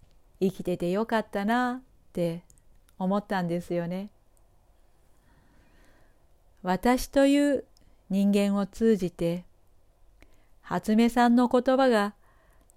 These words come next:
初音さんの心が、ひいては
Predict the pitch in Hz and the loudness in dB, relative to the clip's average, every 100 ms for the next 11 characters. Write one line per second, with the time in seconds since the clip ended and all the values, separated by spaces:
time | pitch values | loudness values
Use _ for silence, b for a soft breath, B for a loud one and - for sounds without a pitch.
0 | _ - 180 202 196 190 196 185 185 185 | _ -6 -2 0 0 2 0 0 -2 -2
1 | 196 190 220 226 214 196 190 190 _ _ | -2 0 0 2 2 0 -2 -6 _ _
2 | _ _ _ _ _ _ _ 247 262 254 | _ _ _ _ _ _ _ -2 0 0
3 | 208 196 | 0 0